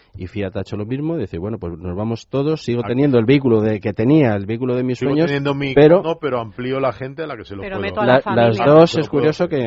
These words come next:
Speaker 1: que, que han ampliado y, y bueno, han, han hecho versiones, pues,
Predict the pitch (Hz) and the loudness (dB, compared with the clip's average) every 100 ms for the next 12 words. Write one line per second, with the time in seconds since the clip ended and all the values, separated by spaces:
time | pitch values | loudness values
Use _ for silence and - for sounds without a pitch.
0 | 107 107 107 110 110 117 120 160 147 113 | -4 -2 -2 -2 -2 -2 0 -2 -4 -4
1 | 98 92 80 90 90 90 110 92 87 85 | -4 -6 -8 -12 -12 -8 -8 -6 -8 -10
2 | - 92 90 90 92 - 101 110 123 - | -12 -12 -10 -10 -10 -6 -4 -2 -4 -6
3 | 87 82 - | -12 -12 -14